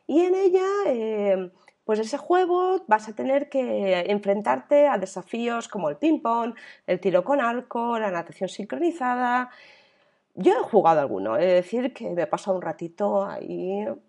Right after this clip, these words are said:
jugando, es que es inevitable, ¿no? Además es que es adictivo, es adictivo, y lo mejor de todo,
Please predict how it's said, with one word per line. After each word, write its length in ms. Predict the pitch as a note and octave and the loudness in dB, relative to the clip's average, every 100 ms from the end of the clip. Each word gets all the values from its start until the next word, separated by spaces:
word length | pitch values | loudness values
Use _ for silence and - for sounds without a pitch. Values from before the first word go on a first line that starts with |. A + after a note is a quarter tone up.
| _ F#3+ - | _ -18 -18
jugando, 600 | - E3+ D#3+ D#3 D3 B2+ - | -6 -4 -4 -4 -6 -8 -10
es 80 | |
que 140 | - F#3 | -8 -8
es 80 | F3+ | -6
inevitable, 580 | E3+ C3+ B2 B2+ B2 | -10 -10 -6 -4 -2
¿no? 240 | C3+ F3 - | -2 -2 -2
Además 300 | F#3 G3+ A3+ | 4 4 4
es 140 | C#4 | 0
que 80 | - | -2
es 80 | C4 | -2
adictivo, 600 | F#3 D3+ - - C3+ - _ _ _ _ _ _ _ | -2 -4 -8 -14 -14 -18 _ _ _ _ _ _ _
es 340 | C4 G3+ - - | 0 0 -2 -10
adictivo, 640 | F3+ E3+ E3 G#3 C#3+ - _ _ _ - | -4 -4 -4 -6 -6 -12 _ _ _ -4
y 100 | G3 | 0
lo 120 | E3+ | 0
mejor 260 | E3+ F#3 | -4 -4
de 100 | G3+ | -2
todo, 440 | A3 - G3+ C4 | 0 0 -2 -4